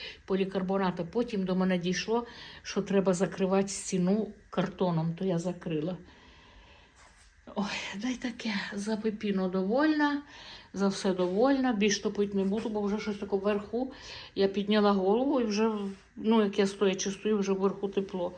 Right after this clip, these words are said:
Зараз вже буду відкривати двері. Добренько, на цьому все. Спася-, спасательна операція,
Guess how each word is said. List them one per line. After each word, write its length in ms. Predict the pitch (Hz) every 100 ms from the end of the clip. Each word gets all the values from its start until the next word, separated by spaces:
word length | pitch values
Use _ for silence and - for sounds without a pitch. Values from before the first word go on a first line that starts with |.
| - - -
Зараз 260 | 196 202 196
вже 80 |
буду 220 | 196 196 196
відкривати 540 | 196 - 190 185 180
двері. 380 | 175 156 165 196 - - - - - - -
Добренько, 500 | 262 247 220 208 202
на 120 | 196 202
цьому 300 | 214 202 202
все. 380 | 208 - 233 233 - - - - - - - - -
Спася-, 680 | - - 202 202 202 208 196
спасательна 1200 | - - 202 202 208 208 214 208 - 196 190 196
операція, 880 | 202 190 180 175 202 - 202 190 208